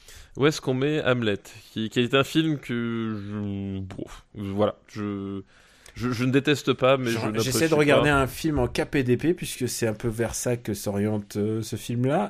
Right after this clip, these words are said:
Speaker 2: et je, j'ai du mal à en voir dans notre liste.
Speaker 1: Bah, est-ce que Piège à grande vitesse, c'est pas un film de K P D P à sa façon, quelque part ?
Speaker 2: Euh, Guide mes yeux, il est où ?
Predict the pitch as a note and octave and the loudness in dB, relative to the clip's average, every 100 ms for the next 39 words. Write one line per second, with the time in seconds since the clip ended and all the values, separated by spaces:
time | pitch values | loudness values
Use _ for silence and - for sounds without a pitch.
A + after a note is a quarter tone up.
0 | - A#2 A#2 A2+ A#2 B2+ B2 A#2+ A#2+ B2+ | -2 0 0 2 2 4 4 2 -2 -4
1 | E3+ A#3 D3+ B2 C3 C3+ B2+ A2+ - A#2+ | -4 -2 -2 -2 -2 -4 -6 -6 -6 -8
2 | - - - _ - - - C3 - D3 | -10 -16 -20 _ -20 -18 0 4 4 2
3 | - G3 G#3 D#3+ C#3 D3 C#3+ G#3 C#3 D3+ | 0 2 2 2 2 2 0 -2 0 2
4 | D3+ E3 B2+ C#3 - B2 A#2+ C#3 A#2 G#2 | 2 2 0 0 0 0 2 2 2 0
5 | - G2 G#2+ G2+ F#2 F#2+ G2+ G2 - _ | -4 -6 -6 -6 -6 -4 -2 -4 -8 _
6 | _ _ _ G2+ G2+ G2+ D3+ C#3+ A2+ G#2+ | _ _ _ -10 -10 -8 -4 0 0 2
7 | F#2+ F#2+ | 0 -2